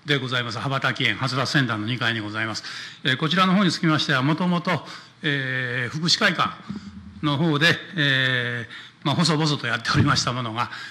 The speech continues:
まあ、はつらつセンターが、えー、出来上がりまして、あちらの方に、の二階で、まあ、現在続けておるということでございます。えー、現状は臨時職員が四名で対応しておって、正職員はいないという状況でございます。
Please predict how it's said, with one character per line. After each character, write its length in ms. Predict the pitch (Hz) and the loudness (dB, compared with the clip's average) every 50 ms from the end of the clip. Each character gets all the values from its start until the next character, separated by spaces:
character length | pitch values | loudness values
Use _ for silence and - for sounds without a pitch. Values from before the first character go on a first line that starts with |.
| - - | -12 -4
ま 100 | - 139 | -2 0
あ、 20 | 127 | 0
は 60 | 143 | 0
つ 80 | 131 143 | 0 0
ら 80 | 139 | -2
つ 60 | 120 | 0
セ 100 | - 160 | 2 2
ン 80 | 139 123 | 2 2
タ 80 | - 120 | 2 2
ー 240 | 117 113 113 104 | 0 0 -2 -2
が、 260 | - 160 110 113 110 110 | -4 -4 -2 -2 -2 -2
え 20 | |
ー、 20 | 110 | -2
出 120 | 107 131 | -2 0
来 60 | 123 131 | 0 2
上 60 | 120 | 2
が 100 | 120 120 | 2 2
り 60 | 120 | 2
ま 120 | 127 147 139 | 2 2 2
し 60 | - | 2
て、 80 | - | 2
あ 80 | 117 117 | 0 0
ち 80 | 120 120 | 0 0
ら 80 | 117 | -2
の 100 | 117 117 | 0 -2
方 180 | 110 123 120 107 | -2 -2 -2 2
に、 240 | 117 147 151 151 - - - - - - - - - - - | 4 4 4 4 2 -8 -14 -16 -18 -18 -20 -20 -10 -4 -2
の 100 | 139 123 | 0 2
二 140 | 131 139 | 2 2
階 180 | 135 147 131 131 | 2 2 2 4
で、 140 | 165 190 156 | 4 4 4
ま 100 | 127 117 | 4 2
あ、 20 | |
現 200 | 113 123 123 113 | 0 0 -2 -2
在 120 | 107 107 - | -2 -4 -4
続 180 | - 113 110 | -4 -6 -4
け 100 | - - | -2 0
て 60 | 101 | 2
お 40 | 107 | 2
る 100 | 98 - | 2 0
と 60 | 85 | -2
い 40 | 104 | -6
う 40 | 98 | -6
こ 60 | 101 | -6
と 100 | 101 101 | -8 -10
で 60 | 95 | -10
ご 120 | 95 104 107 | -10 -10 -8
ざ 100 | 107 107 | -6 -6
い 40 | 104 | -6
ま 100 | 104 98 | -6 -8
す。 120 | - - - - - - - | -8 -10 -12 -16 -12 -4 -2
え 80 | 127 | 0
ー、 20 | 123 | 2
現 240 | 110 175 180 185 160 | 4 6 6 6 6
状 140 | 175 175 | 4 4
は 80 | 170 156 | 4 4
臨 160 | 156 170 175 | 6 6 4
時 80 | 165 156 | 6 6
職 240 | 165 185 165 160 135 | 4 4 4 2 2
員 80 | 113 | 2
が 80 | 104 107 | 0 0
四 280 | 123 151 180 165 147 | 2 2 2 2 2
名 300 | 123 101 95 95 101 101 - - - - - - - - - | 0 0 -2 -2 -4 -6 -8 -12 -20 -20 -20 -20 -18 -6 0
で 140 | - 156 143 | 2 2 2
対 220 | - 120 104 101 | 4 2 0 0
応 100 | 98 95 | -2 -2
し 80 | 92 - | -4 -4
て 80 | - 110 | -4 -4
お 40 | |
っ 40 | 101 | -8
て、 180 | - - - 107 | -8 -8 -6 -2
正 200 | - 151 147 151 | 0 2 4 4
職 220 | 147 147 - 131 | 4 2 2 0
員 60 | 113 | -2
は 80 | 107 107 | 0 2
い 80 | 117 135 | 4 6
な 160 | 156 147 147 | 8 8 6
い 100 | 117 - - - - - - - - - - - - | 6 2 -4 -12 -14 -14 -14 -14 -14 -14 -16 -14 -8
と 60 | - 127 | -6 -4
い 20 | |
う 80 | 120 110 | -4 -2
状 160 | 120 123 123 | -4 -4 -4
況 200 | - - 123 113 | -4 -4 -4 -2
で 100 | 113 110 | -2 -2
ご 100 | 107 113 | -4 -2
ざ 140 | 110 117 113 | -2 -2 -2
い 60 | 110 | -2
ま 100 | 120 117 | -2 -4
す。 160 | - - | -4 -6